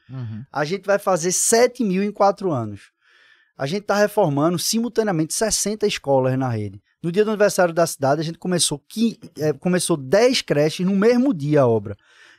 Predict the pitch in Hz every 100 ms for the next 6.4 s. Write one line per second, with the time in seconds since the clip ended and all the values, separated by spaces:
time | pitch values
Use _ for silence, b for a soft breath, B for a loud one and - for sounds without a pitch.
0 | - 165 220 247 226 247 240 - 202 202
1 | 220 180 143 170 147 _ _ _ 180 220
2 | 202 202 196 190 180 185 170 165 165 160
3 | 160 - 123 110 - 131 135 160 - 170
4 | 147 139 135 - 120 127 202 226 208 214
5 | 139 135 123 123 120 147 156 180 185 -
6 | 185 190 160 117